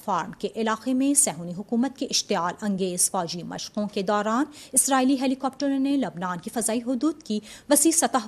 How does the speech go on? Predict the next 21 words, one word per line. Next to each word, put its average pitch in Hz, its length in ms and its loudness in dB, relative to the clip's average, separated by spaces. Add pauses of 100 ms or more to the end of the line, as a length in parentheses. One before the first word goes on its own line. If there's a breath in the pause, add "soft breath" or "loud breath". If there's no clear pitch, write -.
پر 208 100 0 (100)
خلاف - 380 -2
ورزی 196 240 2
کی 180 260 -6
ہے۔ 175 200 -2 (360 loud breath)
رپورٹ 302 280 6
کے 311 80 2
مطابق، 247 760 0
غاصب 214 300 2
صہیونی 175 480 -2
حکومت 226 420 0
نے 220 160 0
مقبوضہ 175 580 -4
شبا 175 300 -6
فارم 170 360 -2
کے 180 200 -4
جنوبی 190 360 -2
علاقے 196 360 -4
سے 196 180 0
لے 202 180 0
کر 247 180 0